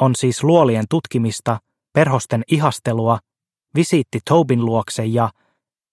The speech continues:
ja viikon verran aurinkoista lomailua vanhan kunnon viisikon kesken", Pauli sanoi riemuissaan. Hän taputti Timiä selkään niin, että jytisi.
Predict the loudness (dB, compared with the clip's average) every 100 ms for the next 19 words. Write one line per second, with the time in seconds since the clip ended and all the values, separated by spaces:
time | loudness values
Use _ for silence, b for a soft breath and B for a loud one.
0 | _ _ _ _ 0 2 4 2 2 2
1 | 2 2 0 2 4 4 2 -2 -4 -2
2 | 0 2 2 2 2 2 2 2 -2 -2
3 | -2 0 0 0 0 -2 -6 -8 -4 -4
4 | -4 -10 -12 -12 _ _ _ _ -2 -2
5 | -4 -6 -4 -4 -4 -4 -6 -6 -6 -8
6 | -8 _ _ _ _ _ _ _ _ _
7 | _ _ _ _ -4 -2 0 -2 -2 -4
8 | -2 0 0 0 0 -2 0 -2 0 0
9 | -2 0 0 -2 -6 -8 -10